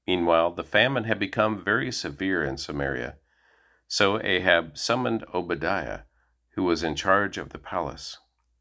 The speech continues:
Obadiah was a devoted follower of the Lord. Once when Jezebel had tried to kill all the Lord's prophets,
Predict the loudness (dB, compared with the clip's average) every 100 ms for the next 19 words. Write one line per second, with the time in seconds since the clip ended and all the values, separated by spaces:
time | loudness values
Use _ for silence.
0 | 0 2 4 4 4 2 -2 -4 -4 -2
1 | 0 0 -2 -2 0 0 -2 -8 -6 -6
2 | -6 -6 -6 -10 -14 _ _ _ _ _
3 | _ _ 2 4 4 -2 -2 2 0 0
4 | -2 -2 -2 -6 -2 0 0 -4 -6 -2
5 | -2 0 2 2 -2 -4 -2 -2 -4 -4
6 | 0 0 0 -10 -10 -12